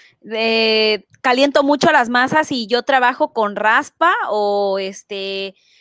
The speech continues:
o así como meto las manos al agua, este, fría y me las seco y luego vuelvo a trabajar porque sí, este, eh, son muy calientes mis manos. Tan chicas, pero sí son muy calientes mis manos.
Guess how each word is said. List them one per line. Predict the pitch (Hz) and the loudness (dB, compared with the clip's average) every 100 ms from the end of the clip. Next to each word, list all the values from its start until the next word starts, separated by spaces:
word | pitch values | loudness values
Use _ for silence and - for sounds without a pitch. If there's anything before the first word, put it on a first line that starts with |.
| _ - | _ -6
o | 214 | 0
así | 208 214 262 269 | 0 0 -6 -4
como | 277 247 214 190 156 - _ - | 0 -2 -2 -12 -16 -20 _ -16
meto | 208 214 214 233 233 277 | -10 -8 -6 -4 0 2
las | 240 | 2
manos | 220 226 254 254 | 0 -2 -2 0
al | 196 | 2
agua, | 208 247 269 302 320 | 2 4 4 4 4
este, | 233 190 - 190 | 0 -4 -8 -10
fría | - 233 302 381 571 - | -6 -6 -4 -4 -6 -14
y | 214 208 202 | -12 -8 -6
me | 196 | -4
las | 190 190 | -4 -4
seco | 247 240 285 | -4 2 4
y | |
luego | 240 220 220 | 4 4 4
vuelvo | 214 214 | 4 2
a | 240 | 0
trabajar | 240 175 165 - 226 233 | 0 -2 -2 -4 -8 -8
porque | 202 190 | -10 -12
sí, | 185 220 214 | -12 -8 -6
este, | 208 202 - 165 165 - _ _ _ - | -4 -6 -12 -14 -12 -16 _ _ _ -2
eh, | 214 214 214 214 208 214 | 4 4 4 4 2 -2
son | - 269 | 0 2
muy | 285 | 2
calientes | 277 254 254 277 | 4 2 4 2
mis | 269 233 | 0 0
manos. | 226 214 - | -2 -2 0
Tan | 294 | 0
chicas, | 311 359 302 392 403 | 2 0 2 0 0
pero | 262 220 | 0 0
sí | 226 254 | -4 -6
son | 277 262 | -4 -4
muy | 277 | -4
calientes | 226 226 226 254 254 | -6 -4 -4 -4 -4
mis | 214 | -6
manos. | 196 202 214 - | -6 -6 -8 -14